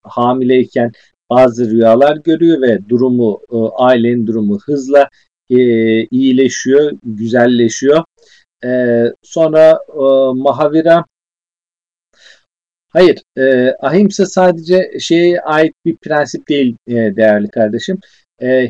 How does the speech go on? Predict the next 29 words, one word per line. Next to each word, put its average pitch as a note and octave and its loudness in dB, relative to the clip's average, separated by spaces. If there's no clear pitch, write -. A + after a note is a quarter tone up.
Hint F3 -4
dinlerinin F#3 2
hepsinde C3 -2
ahimsa A#2 -2
var. E3+ 4
Mesela B2+ 0
Budizm'de C3 -2
de F3 4
ahimsa D3 0
var, E3+ 4
e, B2 -8
Jainizm'de C#3+ -2
de D#3 4
var. F#3 4
Ancak, F3 -4
e, B2 0
ahimsa, G3+ 0
e, A#2 -2
Jainizm'de, E3+ 2
e, C3 -2
dini E3+ 2
temsil F3+ -2
edecek F3+ 0
en A3 0
önemli F#3 0
öge D#3 4
olarak A#2+ 2
karşımıza F#2 -8
çıkıyor. - -20